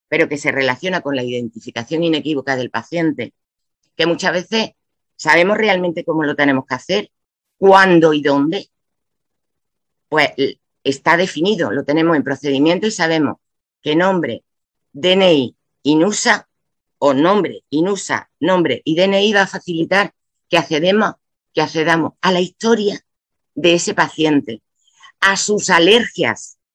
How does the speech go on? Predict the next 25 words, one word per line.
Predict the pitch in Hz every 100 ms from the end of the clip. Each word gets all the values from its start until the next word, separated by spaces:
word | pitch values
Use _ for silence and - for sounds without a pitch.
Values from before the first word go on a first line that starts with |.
| _ _
y | - 185
a |
sus | 165 175
patologías | - 160 151 147 143 175 202
previas | - 165 139 113 - _ _ -
y | 196
podamos | 160 156 202 240 -
a-, | - 156 143 - _ _ _ -
administrar | 156 156 151 143 - 196 180 - _ _ _ _
una | 254 262
medicación | 254 233 226 220 - 233 220 190 _ _
y | - 208
unos | 214 208
fluidos | - 196 196 185 175 - _ _ _ _
que | - 175
correspondan | 170 160 170 208 208 185
a |
ese | 160 170
paciente, | - 170 151 131 123 113 - _ _ _
porque | 170 151 165
el | 147
impacto | 147 127 - 208 - - 120 - _ _ _
de | 139 160
no | 160 196
poder | 196 208 208 202